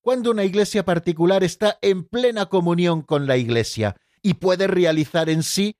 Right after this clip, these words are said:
lo que es la iglesia universal. Bueno, pues nos da esas pistas preciosamente el número ciento sesenta y siete,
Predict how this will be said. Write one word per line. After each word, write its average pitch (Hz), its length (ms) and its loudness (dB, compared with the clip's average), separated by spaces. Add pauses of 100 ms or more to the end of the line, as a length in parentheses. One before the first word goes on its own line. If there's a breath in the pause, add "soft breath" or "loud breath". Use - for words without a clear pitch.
(180)
lo 156 200 -2
que 156 140 0
es 156 160 -2
la 147 140 2
iglesia 147 440 0
universal. 127 680 0 (340)
Bueno, 143 200 -2
pues 143 300 -2
nos 143 300 -2
da 180 280 2
esas 180 300 -2
pistas 175 480 -4
preciosamente 170 760 -2
el 175 120 2
número 156 320 2
ciento 151 500 0
sesenta 123 480 -2
y 113 80 0
siete, 101 440 -2